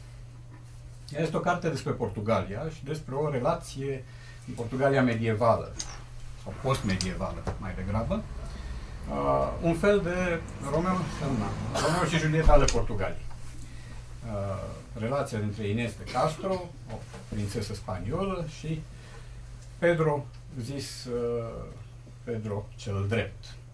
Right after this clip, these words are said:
care, spun istoricii, era de fapt cel dement. Uh, în perioada aceea, uh,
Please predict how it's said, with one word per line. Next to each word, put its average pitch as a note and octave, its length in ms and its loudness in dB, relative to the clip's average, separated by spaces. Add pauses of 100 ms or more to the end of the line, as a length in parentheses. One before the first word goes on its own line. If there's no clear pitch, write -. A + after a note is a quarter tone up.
(280)
care, D#3 360 2 (380)
spun - 260 -2
istoricii, B2+ 480 -2
era C3 100 2
de A#2 80 0
fapt - 240 -2
cel A#2+ 200 -2
dement. B2 300 0 (760)
Uh, - 300 -6 (300)
în C#3 200 0
perioada A2+ 480 4
aceea, A2 540 -2
uh, F#2+ 300 -4